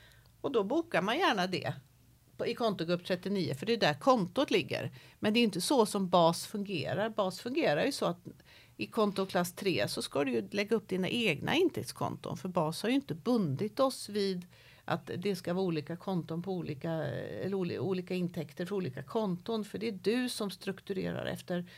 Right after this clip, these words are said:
företagets egna intäkter, och lite grann beroende på om du vill särredovisa momsen eller olika länder eller olika kunder, olika typer av intäkter. Så att där är det ganska vanligt att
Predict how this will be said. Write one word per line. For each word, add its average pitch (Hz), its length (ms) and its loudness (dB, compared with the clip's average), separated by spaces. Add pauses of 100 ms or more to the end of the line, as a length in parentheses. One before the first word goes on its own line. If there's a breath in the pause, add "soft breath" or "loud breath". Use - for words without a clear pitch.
(220 loud breath)
företagets 170 840 2
egna 170 300 0
intäkter, 185 640 2
och 202 140 2
lite 349 220 -4
grann 285 160 4
beroende 262 320 2
på 247 140 -2
om 240 100 0
du 233 100 2
vill 233 120 0
särredovisa 220 640 0
momsen 208 600 2
eller 208 180 0
olika 202 280 -2
länder 196 480 2
eller 202 180 0
olika 190 280 -2
kunder, 196 920 2 (420 loud breath)
olika 196 340 -2
typer 208 320 -2
av 202 140 0
intäkter. 196 920 0 (480 loud breath)
Så - 140 0
att 214 160 0
där 262 320 12
är 208 120 8
det 185 100 4
ganska 180 300 2
vanligt 185 560 2
att - 300 -8